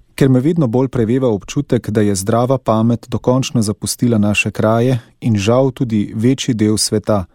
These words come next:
da so ušesa na glavah samo še okras in da oči ne vidijo več drugega,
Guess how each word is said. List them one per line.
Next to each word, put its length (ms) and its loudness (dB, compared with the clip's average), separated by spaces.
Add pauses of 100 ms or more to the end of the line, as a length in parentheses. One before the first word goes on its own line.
(460)
da 80 4
so 180 4
ušesa 540 0
na 120 0
glavah 440 0
samo 300 0
še 180 -4
okras 560 -2 (340)
in 120 4
da 100 4
oči 480 0
ne 140 2
vidijo 420 2
več 240 -4
drugega, 460 0